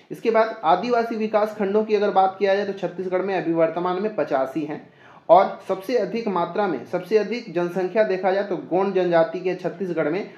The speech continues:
पूरे देश में भी अगर जनजाति पूछ दे कि कौन से अधिक है, तो वो गोंड जनजाति ही है, याद रखिएगा।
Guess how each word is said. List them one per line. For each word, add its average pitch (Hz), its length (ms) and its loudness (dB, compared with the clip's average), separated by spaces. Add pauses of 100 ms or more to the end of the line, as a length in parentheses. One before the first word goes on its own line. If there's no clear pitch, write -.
(300)
पूरे 208 160 6
देश 233 400 4
में 226 180 -2
भी 226 100 0
अगर 220 200 4
जनजाति 190 480 2
पूछ 202 220 -6
दे 202 100 4
कि 202 120 -2
कौन 196 240 -2
से 196 120 -2
अधिक 180 280 -2
है, 185 120 0
तो 202 260 -2 (240)
वो 185 100 2
गोंड 180 340 0
जनजाति 147 480 2
ही 175 140 -2
है, - 220 -8 (220)
याद 156 200 6
रखिएगा। 113 380 -8